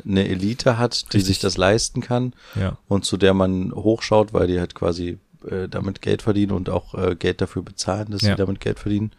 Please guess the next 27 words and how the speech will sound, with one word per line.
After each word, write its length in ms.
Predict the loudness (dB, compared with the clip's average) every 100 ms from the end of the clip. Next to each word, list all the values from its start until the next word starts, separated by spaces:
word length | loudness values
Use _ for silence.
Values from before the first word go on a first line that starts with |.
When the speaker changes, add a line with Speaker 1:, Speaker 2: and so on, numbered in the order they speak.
| -14 -12 -12 -14 _ 0
Speaker 1:
Und 180 | 4 6
dann 160 | 6
die 80 | 4
Konsumentinnen 960 | 2 2 2 0 0 -2 -2 -2 -2 -6
quasi, 380 | -4 -2 -4 -6
die, 340 | -6 -4 -6 -10 _ -4
ähm, 420 | 0 0 0 -4 -8 _ _ -10
das 240 | -4 -2 0
nicht 360 | 0 -2 -4
haben 300 | 0 0 -2
und 120 | -4 -2
Speaker 2:
Ja. 120 | -2
Speaker 1:
sich 80 | -2
auch 100 | -6
nicht 160 | -6
leisten 320 | -6 -6 -8
können. 240 | -8 -8 -10 -20 -20 -20 -20 -20 _
Ja, 380 | 4 8 8 6 -2 _ _ _
nee, 240 | 4 6 6
aber 340 | 4 2 0
k-, 160 | -4 -4 -4 -2
dahin 400 | 4 6 6 6
wird 180 | 4 4
die 80 |
Entwicklung 480 | 0 0 -2 0 0
gehen. 240 | -2 -6 -4
Speaker 2:
Klar. 280 | -2 -2